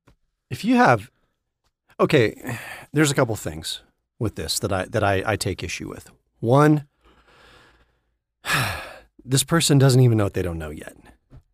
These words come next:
And it's obvious to me that this person doesn't understand the story that they're writing. Um, look, I, li-,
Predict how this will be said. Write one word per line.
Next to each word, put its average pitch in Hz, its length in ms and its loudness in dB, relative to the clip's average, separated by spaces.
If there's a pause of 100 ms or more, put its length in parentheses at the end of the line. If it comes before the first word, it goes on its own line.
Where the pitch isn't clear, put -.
(460)
And 131 100 4
it's 127 120 4
obvious 165 400 6
to 135 80 0
me 127 120 4
that 117 80 0
this 113 160 0
person 120 380 -2
doesn't 110 300 0
understand 101 880 -2
the 98 80 -8
story 95 320 -4
that 90 140 -8
they're 92 140 -4
writing. 101 460 -2 (720)
Um, 95 400 -2 (560)
look, 135 180 4
I, 131 220 2
li-, - 140 -8